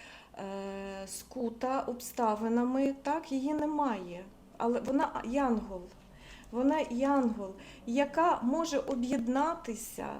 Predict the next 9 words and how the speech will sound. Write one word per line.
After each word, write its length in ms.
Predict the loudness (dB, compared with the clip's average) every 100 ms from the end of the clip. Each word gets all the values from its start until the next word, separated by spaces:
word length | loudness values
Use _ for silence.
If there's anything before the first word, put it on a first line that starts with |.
| -6
от 240 | -8 -8
ця 220 | -6 -2 0
людина 500 | 0 0 -2 0 0
може 240 | 0 -2
об'єднатися 960 | -4 -4 -2 -2 0 2 0 -4 -6 -6
із, 440 | -6 -6 -6 -8 -14 -18 -18 -12
е, 180 | -4 -2
своїми 560 | -2 -2 0 0 0 0
родичами, 680 | 0 0 0 0 -4 -6 -8